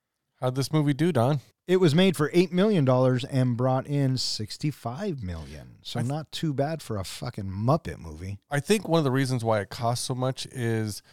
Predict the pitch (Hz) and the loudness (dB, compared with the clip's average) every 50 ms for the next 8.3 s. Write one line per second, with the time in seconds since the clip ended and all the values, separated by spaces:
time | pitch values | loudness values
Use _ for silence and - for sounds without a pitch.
0 | _ _ _ - 143 151 147 123 139 147 147 135 - 139 120 107 107 110 113 120 | _ _ _ -2 0 2 2 2 2 2 2 0 -2 -4 -4 -2 0 0 2 2
1 | 123 123 117 120 117 123 123 120 117 - _ _ _ - 117 120 120 120 120 123 | 2 0 -2 -4 -4 -2 -2 -2 -4 -6 _ _ _ 0 2 2 2 2 0 -2
2 | 117 110 - - 107 104 - - - _ - - 104 92 - _ - - - - | -2 -4 -2 -2 -4 -4 -4 -6 -14 _ -10 -8 -6 -8 -6 _ -12 -12 -10 -10
3 | 87 92 92 - 113 139 143 143 160 165 151 - - - 151 143 143 147 160 160 | -10 -10 -10 -6 -4 -2 2 2 2 2 0 -2 -2 0 2 2 4 2 0 0
4 | 143 147 156 156 160 156 - - - 156 151 151 151 160 165 170 151 - - - | -2 -2 -2 0 -2 -4 -4 -4 -4 -4 -2 -2 -4 -4 -4 -6 -8 -8 -14 -20
5 | _ _ _ _ - 123 135 135 127 123 120 - 120 113 110 117 117 120 131 127 | _ _ _ _ 0 4 8 8 8 8 6 0 -6 -6 -2 2 4 6 6 4
6 | 135 143 131 113 113 113 110 107 - - - 139 123 127 120 82 101 107 107 107 | 2 -2 -6 -4 -2 -2 -2 -2 -4 -4 -2 0 0 0 0 0 0 0 0 0
7 | 104 98 98 95 95 - 135 131 131 131 127 131 131 123 - - - - 117 117 | 0 -2 -2 -4 0 4 4 6 6 6 4 2 0 -2 -6 -12 -12 -8 -6 -4
8 | 117 120 120 - - 123 | -2 -2 -2 -4 -4 -6